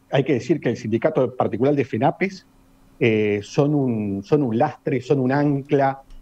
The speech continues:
eh, y que lo único que queda claro que a esas personas no les interesa nada la educación. Nada.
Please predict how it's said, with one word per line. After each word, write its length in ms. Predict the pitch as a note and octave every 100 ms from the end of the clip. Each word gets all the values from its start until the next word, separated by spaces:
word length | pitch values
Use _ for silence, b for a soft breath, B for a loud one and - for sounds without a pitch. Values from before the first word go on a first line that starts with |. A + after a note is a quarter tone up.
| -
eh, 580 | B2+ A2+ G#2+ G#2 G#2 G#2+
y 140 | D3+ B2
que 100 | D3+
lo 100 | F3
único 400 | B3 A3 D3 C3
que 140 | A2+
queda 220 | C#3+ B2
claro 320 | B2+ C#3 D3
que 120 | C#3+ A2+
a 60 |
esas 200 | C3+ B2+
personas 380 | - A2 - B2
no 120 | A#2+
les 160 | B2 B2
interesa 360 | A2 A#2+ A#2
nada 340 | G#2+ G#2+ A#2+ G#2
la 80 | G2
educación. 400 | G2 - - - - - - - - -
Nada. 400 | B2+ C#3 E2+